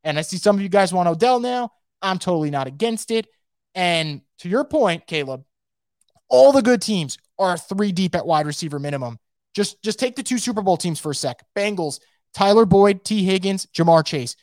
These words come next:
Rams, Van Jefferson, Cooper Kupp, Odell Beckham. To your point, absolutely, Caleb.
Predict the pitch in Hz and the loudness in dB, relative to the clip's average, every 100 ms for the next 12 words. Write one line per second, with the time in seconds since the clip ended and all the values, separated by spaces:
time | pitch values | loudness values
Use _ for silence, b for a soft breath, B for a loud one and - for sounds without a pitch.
0 | _ 151 170 214 277 277 - _ _ _ | _ -6 -4 -2 -4 -8 -14 _ _ _
1 | _ _ _ _ _ - 202 220 202 196 | _ _ _ _ _ -2 0 2 0 0
2 | - 190 - 214 180 - 175 - 196 170 | -4 -6 -4 -4 -2 0 0 0 -4 -2
3 | 160 156 143 120 _ _ _ _ _ _ | -2 -2 -4 -10 _ _ _ _ _ _
4 | - - 262 269 226 226 214 _ - 220 | -4 2 4 4 2 2 0 _ -10 -8
5 | 202 190 160 165 147 139 | -4 -2 -2 -4 -6 -8